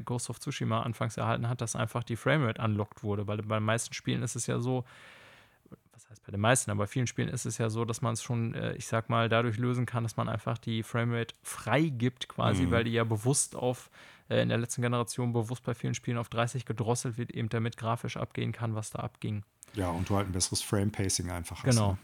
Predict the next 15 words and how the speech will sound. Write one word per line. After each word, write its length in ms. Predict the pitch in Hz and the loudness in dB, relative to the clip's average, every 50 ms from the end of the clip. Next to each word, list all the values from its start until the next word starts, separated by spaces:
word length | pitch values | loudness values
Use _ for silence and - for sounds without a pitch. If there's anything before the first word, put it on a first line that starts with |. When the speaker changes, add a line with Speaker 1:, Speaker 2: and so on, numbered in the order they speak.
| - - - | -8 -8 -2
Speaker 2:
ne? 60 | 113 | 0
Speaker 1:
ja. 140 | 107 107 - - _ _ - - - - - - - - - | 0 0 0 -4 _ _ -18 -18 -16 -18 -20 -20 -16 -6 0
Äh, 460 | - 113 113 113 113 113 113 113 113 | 4 6 6 8 8 8 8 8 8
ja, 280 | 123 131 117 98 - - _ - - | 8 8 8 6 4 -2 _ -12 -4
das 260 | - 123 110 - - 110 | -2 -2 0 0 2 4
wäre 280 | 117 143 175 180 190 | 6 6 6 6 4
schön 420 | - - - 165 175 185 196 196 185 | 2 4 6 8 8 8 8 6 4
und 180 | - 139 139 | 2 0 -2
ich 120 | 127 - - | -2 -4 -2
find's 400 | - 160 156 180 185 - - - | 0 2 2 2 2 0 -2 -2
so 80 | - | -2
ein 80 | 143 139 | 0 0
bisschen 760 | 165 - - - 147 147 143 147 147 147 147 151 147 147 143 | 0 -2 -2 0 0 2 2 4 4 4 4 2 2 0 -2
komisch, 460 | - - 139 139 135 120 110 107 - | -2 0 2 2 4 2 2 0 0
dass 420 | - 113 110 - - - - - | -2 -2 0 0 0 -2 -2 -4